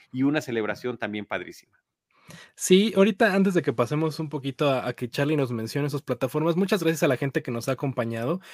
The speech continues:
Speaker 2: Como menciona Charlie, pues, a veces nuestros horarios no coinciden y justo coincidió que yo
Speaker 1: Ujú.
Speaker 2: tuve un viaje, Diana también tuvo un viaje, Charlie también tuvo un viaje, entonces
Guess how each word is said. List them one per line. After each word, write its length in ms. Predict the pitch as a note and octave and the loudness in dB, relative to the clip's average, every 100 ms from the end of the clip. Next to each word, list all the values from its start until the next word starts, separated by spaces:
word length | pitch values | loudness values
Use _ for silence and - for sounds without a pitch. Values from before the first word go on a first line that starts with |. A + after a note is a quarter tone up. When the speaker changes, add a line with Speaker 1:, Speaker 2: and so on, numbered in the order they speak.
| - - | -20 0
Speaker 2:
Como 200 | D#3 D#3 | 4 4
menciona 400 | D3+ D#3 E3+ F3 | 4 2 2 2
Charlie, 260 | - F3 E3 | 0 2 2
pues, 320 | F3 E3 - | 4 2 4
a 80 | D3+ | 4
veces 360 | F3 A#3 F#3 | 4 2 -2
nuestros 540 | D3 D3 C#3+ C#3+ C#3+ E3 | 0 2 2 0 0 4
horarios 400 | D#3 F3 A3 F3+ | 4 6 4 2
no 180 | F3+ | 0
coinciden 600 | F#3 F#3 D3+ - C#3+ E3+ E3+ | 0 0 0 0 0 2 0
y 60 | |
justo 500 | A#2+ D#3+ - F3 F3 - - - | -2 -6 -2 0 0 0 -16 -12
coincidió 400 | - D3 D3 D#3 | -2 0 2 0
que 80 | D#3 | 2
yo 80 | D3+ | 0
Speaker 1:
Ujú. 80 | - | 0
Speaker 2:
tuve 160 | D3+ D3 | 0 0
un 100 | C3+ | 2
viaje, 440 | C#3+ E3+ - F3+ | 4 4 4 2
Diana 260 | D#3+ D#3 E3 | 4 2 0
también 460 | C#3+ C#3 C3+ C#3+ | -2 -4 -2 -4
tuvo 180 | C#3+ C#3+ | -4 -4
un 140 | C#3+ C#3 | -4 0
viaje, 360 | D3+ E3+ F3 | 0 2 0
Charlie 320 | C#3 E3 D#3+ | 4 4 4
también 300 | D3+ C#3 D3 | 0 0 -2
tuvo 180 | D3 D#3+ | -4 -4
un 120 | D#3 | -2
viaje, 300 | C#3+ D3 - | 0 0 0
entonces 500 | E3+ D3 E3 F3+ - | -4 -2 0 0 -2